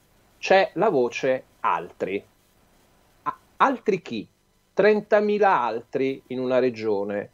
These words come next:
cinquantamila altri vaccinati in un'altra, settantamila, se-, sommando gli altri si scopre che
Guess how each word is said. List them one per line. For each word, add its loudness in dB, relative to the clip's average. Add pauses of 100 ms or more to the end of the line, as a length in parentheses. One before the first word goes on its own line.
cinquantamila 2
altri -2
vaccinati -6
in -6
un'altra, -2 (220)
settantamila, 2
se-, 0
sommando 2
gli 2
altri 0
si -12
scopre 0
che -2